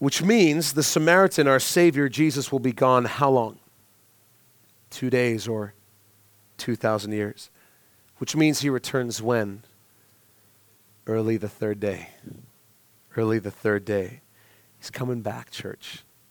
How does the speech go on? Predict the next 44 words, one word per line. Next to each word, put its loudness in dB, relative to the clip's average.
Any -4
day -2
now. -12
Any -2
day -2
now. -8
We're -2
in -4
that -6
season -6
of -4
history. -8
And -2
this 0
isn't 2
the 6
only 4
place 0
in -2
the 0
Gospels 2
where -2
this -6
pattern 0
shows -4
up. -2
The -8
first -2
miracle 2
Jesus -6
performs, -4
the 4
wedding 4
in 2
Cana, 2
John 2
two -2
one, 4
it -2
says, 0
"On 0
the -2
third 2
day, 2